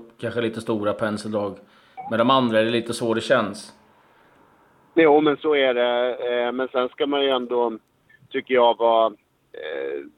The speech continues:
Speaker 2: se positivt på det på det sättet att, eh, jag var ny tränare för ett år sedan och då, ehm, skulle jag lära känna tjugo, tjugofem spelare och de skulle framförallt förstå mig
Speaker 1: Mm.
Speaker 2: och, och, och börja liksom tänka,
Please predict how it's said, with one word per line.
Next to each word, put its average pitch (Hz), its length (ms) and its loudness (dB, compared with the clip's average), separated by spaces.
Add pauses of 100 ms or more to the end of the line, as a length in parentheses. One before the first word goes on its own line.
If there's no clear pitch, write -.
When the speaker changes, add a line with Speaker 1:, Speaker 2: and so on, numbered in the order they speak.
(220)
Speaker 2:
se 131 140 4
positivt 143 640 0
på 120 120 4
det 110 60 4
på 123 100 0
det 110 280 4
sättet 107 380 -2
att, 110 300 0
eh, 110 240 4 (1040)
jag 139 160 4
var 139 120 2
ny 147 180 0
tränare 131 480 0
för 123 180 -4
ett 123 120 -8
år 147 220 0
sedan 117 300 -4
och 117 80 -6
då, 123 240 0
ehm, 123 380 0 (380)
skulle 120 240 -6
jag 117 100 0
lära 113 460 2 (180)
känna 120 260 0
tjugo, 113 320 -6
tjugofem 113 380 -2
spelare 113 480 2
och 110 80 2
de 110 220 0
skulle 117 400 2
framförallt 120 500 0
förstå 123 360 0
mig 117 300 0
Speaker 1:
Mm. 117 120 4
Speaker 2:
och, 117 120 0 (500)
och, 117 440 2
och 117 160 0
börja 117 460 2 (260)
liksom 113 260 -12
tänka, 113 640 0